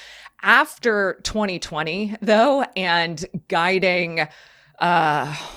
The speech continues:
what, forty people through the, you know, just the ups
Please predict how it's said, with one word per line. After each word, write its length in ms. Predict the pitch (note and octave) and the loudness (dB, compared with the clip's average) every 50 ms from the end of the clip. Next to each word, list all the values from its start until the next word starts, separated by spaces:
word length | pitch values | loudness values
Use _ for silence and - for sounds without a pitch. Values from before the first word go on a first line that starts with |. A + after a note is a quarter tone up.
| - E3+ - | -18 -12 -4
what, 340 | E3 F#3 D#3 B2 - - | 0 2 2 2 0 -4
forty 380 | - - - G#3 G#3 G#3+ A3+ G#3 | -8 -2 0 0 2 2 0 -2
people 640 | G3+ - - F#3 G3 - G#3 A3 A#3 A#3 A#3+ A#3 A3+ - | -4 -6 -6 -8 -6 -4 -2 0 0 0 0 -2 -4 -8
through 920 | - - - - - G3 E3+ E3+ F3+ F#3+ F#3+ F#3+ F#3+ F#3+ F#3+ F#3 F#3 F3+ F3 - - _ _ _ _ | -12 -18 -20 -14 -10 -8 -4 -2 0 2 2 4 4 4 4 4 2 2 0 -4 -10 _ _ _ _
the, 800 | D#3+ D3 C#3+ D3 E3+ G3 F#3 F3+ F3+ F3 F3 F3 E3+ E3 E3 - - _ _ _ _ _ _ _ _ | -10 -10 -8 -6 -4 -4 -4 -4 -4 -4 -4 -4 -4 -4 -6 -8 -10 _ _ _ _ _ _ _ _
you 200 | F#3 F3+ G#3 G3 | -4 -2 -2 -2
know, 120 | F#3 F3+ E3 | -2 -2 -2
just 160 | - B3+ B3 | -2 -2 -2
the 200 | - - - _ _ _ | -2 -4 -6 _ _ _
ups 420 | G3+ G3+ G3+ - - - - - | 0 2 2 0 -2 -6 -10 -10